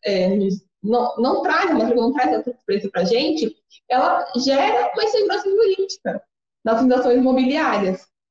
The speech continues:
E, e aí, essa é a principal questão hoje em dia com essas atualizações legislativas, é, se diante da,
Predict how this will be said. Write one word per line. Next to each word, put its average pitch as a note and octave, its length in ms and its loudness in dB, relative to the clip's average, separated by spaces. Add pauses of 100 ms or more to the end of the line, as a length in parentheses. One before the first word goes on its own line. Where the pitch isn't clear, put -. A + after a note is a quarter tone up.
(360)
E, G3+ 840 -4 (200)
e C4 220 -2
aí, D#4+ 440 0
essa E4 400 -2
é - 40 -2
a - 60 -6
principal - 680 -8
questão E4 460 0
hoje D4 180 2
em C4+ 60 2
dia B3+ 380 0
com C4+ 80 0
essas C4 220 -4
atualizações A#3+ 760 0
legislativas, A#3 880 -2 (460)
é, A#3+ 460 2
se E4+ 160 4
diante E4+ 520 2
da, D#4+ 360 -4